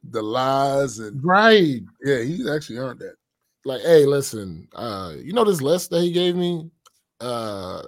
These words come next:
Speaker 2: the
Speaker 1: It's
Speaker 2: vast majority of these
Speaker 1: bullshit.
Speaker 2: are not," yeah. I don't know what he was looking at, but the vast majority of these are not actually issues.
Speaker 1: This ain't it, Chief.
Speaker 2: Oh, God. All right, cool. Well, I, when I get back there, I'll sit down with him and walk, walk, walk through the whole process with him to,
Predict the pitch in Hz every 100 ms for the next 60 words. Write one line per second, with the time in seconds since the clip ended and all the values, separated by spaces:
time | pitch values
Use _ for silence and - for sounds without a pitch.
0 | - 240 110 139 160 143 117 160 160 151
1 | 156 151 151 147 135 127 131 139 139 -
2 | - 139 156 123 107 104 - - - _
3 | - 139 151 147 139 139 151 120 120 170
4 | 170 170 165 113 101 107 127 123 113 131
5 | 127 123 123 120 95 98 104 98 101 101
6 | - 95 92 92 - 64 50 - - 131
7 | 127 113 110 98 - 95 95 - 180 175
8 | 135 113 95 143 127 98 95 147 156 139
9 | 113 156 151 127 113 120 117 98 - 139
10 | 123 139 156 156 143 143 120 131 127 123
11 | 117 123 131 107 120 117 113 110 110 107
12 | 104 - _ 101 104 _ 98 110 104 _
13 | 113 104 101 98 - 101 104 - 104 98
14 | 92 - 95 95 92 92